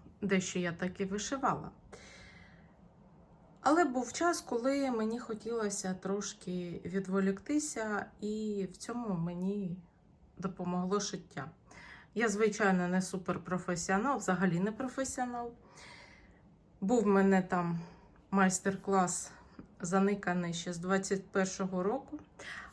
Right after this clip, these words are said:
але про це трошки пізніше розповім об-, обов'язково.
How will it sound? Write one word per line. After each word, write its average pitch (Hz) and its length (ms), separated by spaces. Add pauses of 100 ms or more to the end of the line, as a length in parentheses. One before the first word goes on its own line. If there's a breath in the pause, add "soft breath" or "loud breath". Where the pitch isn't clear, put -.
але 180 260
про 170 200
це 170 200
трошки 165 420
пізніше 160 600
розповім 160 640
об-, 151 440
обов'язково. 175 1040